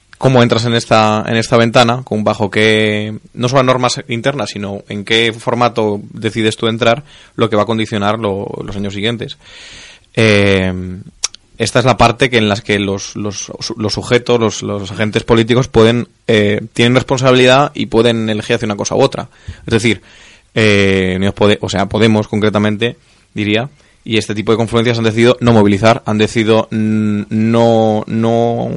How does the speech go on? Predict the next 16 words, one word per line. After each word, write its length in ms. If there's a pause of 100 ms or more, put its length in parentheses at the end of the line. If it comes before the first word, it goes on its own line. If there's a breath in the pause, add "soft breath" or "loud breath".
(140)
seguir 180
los 100
conflictos. 520
El 120
caso 240
de 80
Zaragoza, 380
la 80
verdad, 180 (160)
que 80
porque 140
lo 60
conozco, 320
soy 120
de 60
ahí, 200